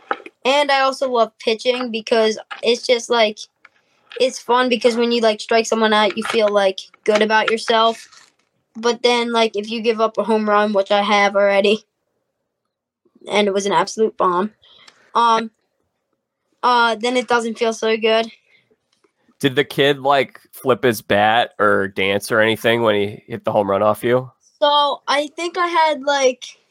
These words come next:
Speaker 1: I think I had three off of me so far. So one of 'em, one of 'em was against this kid in rec, and it barely got over the fence.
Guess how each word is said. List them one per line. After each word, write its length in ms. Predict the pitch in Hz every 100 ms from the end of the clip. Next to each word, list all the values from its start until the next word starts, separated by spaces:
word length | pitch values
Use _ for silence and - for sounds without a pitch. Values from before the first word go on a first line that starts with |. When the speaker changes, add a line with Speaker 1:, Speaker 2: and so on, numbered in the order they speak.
| _ _ _ _ _ _
Speaker 1:
I 140 | _ -
think 140 | 285
I 40 |
had 220 | 294 254 -
three 400 | 233 277 294 302
off 240 | 294 302
of 100 | 302
me 220 | 302 311
so 260 | 311 294 294
far. 360 | 302 294 294 - _ _ _ _ _ -
So 240 | 269 269 254
one 340 | 220 262 294
of 100 | 330 330 320
'em, 220 | 311 302 _ _ _ _ _ _
one 260 | 226 285
of 80 | 320
'em 180 | 339 311
was 260 | 285 269 240 -
against 420 | 254 240 262 254
this 240 | 254 233 -
kid 480 | - 262 254 240 247 _ _ _ _
in 180 | 220 220
rec, 460 | 202 220 226 269 - - -
and 460 | 233 233 226 214 -
it 240 | 208 220
barely 340 | - 247 262 254
got 220 | 233 240
over 180 | 240 226
the 80 | 214
fence. 560 | - 202 208 208 -